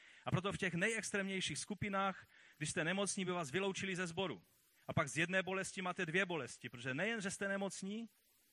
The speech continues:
nebo že máte někoho nemocného v rodině, ale pak jste i podezřeli z toho, že máte hřích nevěry a nevěrnosti a, a, a malé víry a je třeba vás kázeňsky řešit, protože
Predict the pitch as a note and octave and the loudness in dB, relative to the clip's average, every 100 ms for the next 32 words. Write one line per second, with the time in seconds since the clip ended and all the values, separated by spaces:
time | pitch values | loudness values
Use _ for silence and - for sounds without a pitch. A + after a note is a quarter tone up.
0 | _ _ _ _ C3+ D3 D#3 D#3 D#3+ E3+ | _ _ _ _ 0 2 4 2 0 -2
1 | D#3 D3 D3 D3 C#3+ - C3+ B2 C#3 C#3+ | -4 -2 0 0 -2 -2 -2 0 0 -2
2 | D#3+ F#3 G3 - _ _ _ _ - C3+ | -4 -6 -8 -14 _ _ _ _ -2 0
3 | C3+ E3 - F3 D#3 D#3 D#3+ D3 D3+ C#3+ | 4 4 4 0 0 2 2 2 0 0
4 | - D3+ C#3+ D3 C#3+ C3+ B2 C3 C#3+ B2+ | 0 0 0 0 -2 -2 -4 -2 0 2
5 | C#3+ D3+ D#3 D#3+ B2 A2+ C#3+ D3 D3 D3 | 2 2 0 -2 -2 0 0 0 -2 -6
6 | - C#3+ B2+ F2 - - - - - - | -8 -10 -8 -10 -16 -20 -20 -20 -14 -4
7 | A2 G#2+ A2+ A2+ A#2+ C#3 C3 C#3+ D#3 E3 | -2 -2 -6 -6 -4 -2 -4 -2 -2 -2
8 | E3 - _ _ - - A#2 A#2+ - B2 | -6 -10 _ _ -20 -6 -2 0 0 2
9 | A#2+ A2+ A2 C3+ C3 C3 B2 B2 A2+ C3+ | 4 2 0 -2 0 0 -2 -2 0 0
10 | - F3+ - B2+ B2 B2 A2+ A2+ A2+ | 0 -2 -2 0 2 0 0 0 -2